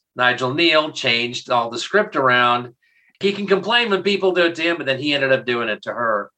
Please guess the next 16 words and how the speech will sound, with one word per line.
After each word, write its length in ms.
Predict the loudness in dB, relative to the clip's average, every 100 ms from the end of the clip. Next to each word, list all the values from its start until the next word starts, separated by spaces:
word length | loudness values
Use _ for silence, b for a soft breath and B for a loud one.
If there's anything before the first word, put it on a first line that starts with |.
| _ _ _ _ _ 0
And 140 | 2
he 120 | 2
almost, 840 | 0 0 2 2 0 -6 -10 -20 _ _ _ _ _ _ -2
well, 240 | 2 2
he 120 | 2 0
was 140 | 2
invited 640 | 0 2 2 2 0 -4
at 100 | -8
least 380 | -4 -4 -4 -6
to 120 | -6
do 160 | -2 0
an 80 | 2
episode 480 | 0 -2 0 2
of 80 | 2
The 80 | 2
X-Files. 800 | 2 2 -2 -2 -4 -14 -20